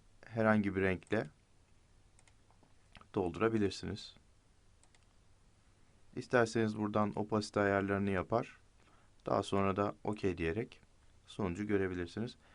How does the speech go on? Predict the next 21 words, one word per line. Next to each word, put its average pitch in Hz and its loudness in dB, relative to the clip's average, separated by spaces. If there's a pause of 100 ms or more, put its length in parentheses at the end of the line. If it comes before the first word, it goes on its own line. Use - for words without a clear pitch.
(320)
Aynı 135 2
şekilde 110 0
Select 113 0
menüsünden 104 0
deselekleyerek 98 0
de 95 -2
bu 98 -8
seçimi 101 -4
kaldırabilir. 90 -2 (960)
Tersini 123 0
seçebilir 127 0 (100)
veya 113 8
daha 120 8
sonra 107 2
kullanmak 110 2
için 135 -4 (180)
tekrar 110 -2
bu 104 -2 (760)
selection'ı 101 -2
save 101 2
edebilirsiniz. 82 -6